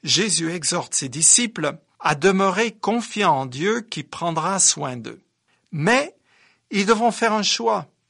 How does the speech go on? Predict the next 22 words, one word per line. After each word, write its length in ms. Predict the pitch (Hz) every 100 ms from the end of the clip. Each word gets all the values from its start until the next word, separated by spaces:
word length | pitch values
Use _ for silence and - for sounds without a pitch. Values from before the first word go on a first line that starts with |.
| _ _
et, 120 | 170 151
malgré 500 | 180 233 175 156 151
l'hostilité 680 | 190 - 175 143 131 131 113
des 320 | 127 120 175
hommes, 300 | 208 208 196 _ _ -
déclarer 720 | 143 151 202 - 190 160 135
publiquement 840 | 127 - 220 156 165 - 180 202 202
leur 240 | 143 127
foi 560 | - - - 180 202 -
en 260 | 160 143 143
lui 400 | 135 151 180 190 _ _ -
en 180 | 139 131
tant 320 | - 175 180
que 140 | -
Messie. 480 | 120 113 - - - _ _ _ -
En 120 | 135
retour, 640 | 143 - 285 262 151 120 _ _ _ _ _ _ _ _ -
Jésus 580 | 135 175 240 180 156 -
témoignera 840 | 208 214 196 160 151 135 226 196
en 60 | 135
leur 220 | 117 -
faveur 640 | 139 117 147 233 143 110